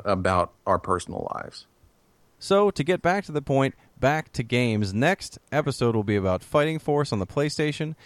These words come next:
Speaker 2: It is available on the PlayStation Network if you're looking to play it ahead of time.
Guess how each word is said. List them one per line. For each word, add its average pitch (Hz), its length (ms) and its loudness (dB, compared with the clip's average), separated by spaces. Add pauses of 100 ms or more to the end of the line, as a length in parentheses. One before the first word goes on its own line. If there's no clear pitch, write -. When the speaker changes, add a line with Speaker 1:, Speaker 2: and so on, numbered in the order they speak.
(160)
Speaker 2:
It 104 160 -2
is 127 140 2
available 127 380 0
on 123 80 0
the 110 80 0
PlayStation 127 540 0
Network 123 360 0
if 113 100 -4
you're 101 120 -2
looking 107 260 -2
to 95 60 -6
play 123 240 -2
it 104 80 -2
ahead 151 260 -2
of 160 80 -6
time. 160 380 -4